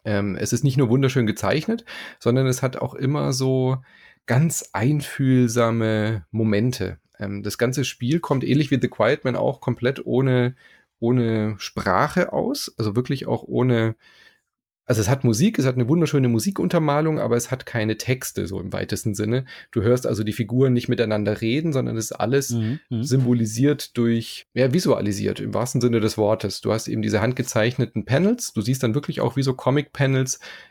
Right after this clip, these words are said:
Speaker 1: immer kurze Ausschnitte aus ihrem Leben und die sind dann, ähm, animiert und bebildert auch. Also du siehst dann zum Beispiel ein Standbild, wie sie Fahrrad fährt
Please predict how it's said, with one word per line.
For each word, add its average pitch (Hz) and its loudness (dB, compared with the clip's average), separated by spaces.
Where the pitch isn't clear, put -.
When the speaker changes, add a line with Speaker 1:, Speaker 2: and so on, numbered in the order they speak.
Speaker 1:
immer 123 2
kurze 127 0
Ausschnitte 120 0
aus 107 -4
ihrem 101 -2
Leben 135 0
und 131 -2
die 127 2
sind 135 0
dann, 123 0
ähm, 110 -4
animiert 120 2
und 107 -8
bebildert 107 2
auch. 87 -8
Also 92 -6
du 98 -8
siehst 107 -4
dann 101 0
zum 110 -4
Beispiel 107 0
ein 98 -4
Standbild, 147 0
wie 120 4
sie 117 0
Fahrrad 139 -2
fährt 233 -4